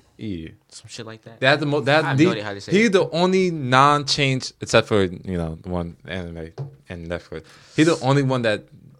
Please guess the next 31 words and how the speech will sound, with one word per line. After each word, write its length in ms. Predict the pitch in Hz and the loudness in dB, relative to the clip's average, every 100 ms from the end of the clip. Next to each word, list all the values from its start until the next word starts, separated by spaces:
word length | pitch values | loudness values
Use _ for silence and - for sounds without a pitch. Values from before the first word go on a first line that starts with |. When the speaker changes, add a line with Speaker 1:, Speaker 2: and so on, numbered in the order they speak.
| - | -16
Speaker 1:
the 80 | 101 | -6
ne-, 180 | 104 117 | 2 4
they 120 | 113 113 | 4 2
not 300 | 107 113 - | 2 2 0
change 280 | 117 104 - | -4 -6 -4
any 240 | 104 113 110 | -2 2 0
feature 400 | - 113 107 101 | 0 0 2 0
of 120 | 92 | 0
a 60 | 87 | -2
black 320 | 73 92 92 | 0 2 2
man. 260 | 92 87 87 | -4 -8 -4
Gave 180 | - 101 | 0 0
him 120 | 95 | 0
crisp, 420 | 82 - 120 - - - | -4 -2 -2 -2 -18 -10
gave 180 | - 175 | -4 -2
him 80 | 131 | -2
crispy 280 | - 180 110 | -4 -4 -4
shape 300 | - 165 160 | -4 -6 -6
up 80 | 87 | -4
Speaker 2:
Nice, 80 | |
Speaker 1:
too. 140 | 156 131 | 0 0
Speaker 2:
nice 160 | 131 127 | 0 -8
hairline, 380 | 131 127 - - | -10 -10 -12 -4
yeah. 60 | |
Speaker 1:
Whoa, 180 | 156 135 | 2 2
who 200 | 117 208 | 4 4
was 120 | 254 | 4
cutting 300 | 240 240 208 | 2 2 2
hair 220 | 180 233 151 | 2 2 4
back 280 | 98 95 | 4 2
there? 320 | - 90 85 | 2 0 -2